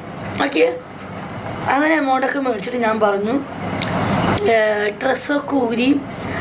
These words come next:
അലമാരയുടെ പുറത്ത് കയറ്റി വെച്ചോളാൻ" പറഞ്ഞു. അലമാരയുടെ പുറത്ത് മറ്റേ ഇതുണ്ട്, ഇല്ലേ ബിജി, അവിടെ ബെഡ് സ്പേസ് ഉണ്ടോ? എന്നിട്ട് വേണം നിനക്ക് എപ്പോഴും തന്നെ വന്ന് പണിയെടുക്കാൻ. എന്നാ അങ്ങനെ ഇപ്പൊ സൂക്ഷിക്കണ്ട,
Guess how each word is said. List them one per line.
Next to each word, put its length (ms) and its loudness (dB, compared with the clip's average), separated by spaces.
അലമാരയുടെ 460 2
പുറത്ത് 320 0
കയറ്റി 180 4
വെച്ചോളാൻ" 320 2
പറഞ്ഞു. 300 -4
അലമാരയുടെ 460 2
പുറത്ത് 240 0
മറ്റേ 180 0
ഇതുണ്ട്, 280 0
ഇല്ലേ 180 2
ബിജി, 260 -2
അവിടെ 320 4
ബെഡ് 300 0
സ്പേസ് 540 0
ഉണ്ടോ? 400 0
എന്നിട്ട് 200 2
വേണം 160 4
നിനക്ക് 200 -2
എപ്പോഴും 280 2
തന്നെ 120 -2
വന്ന് 140 -2
പണിയെടുക്കാൻ. 460 0
എന്നാ 140 0
അങ്ങനെ 200 2
ഇപ്പൊ 140 -2
സൂക്ഷിക്കണ്ട, 460 0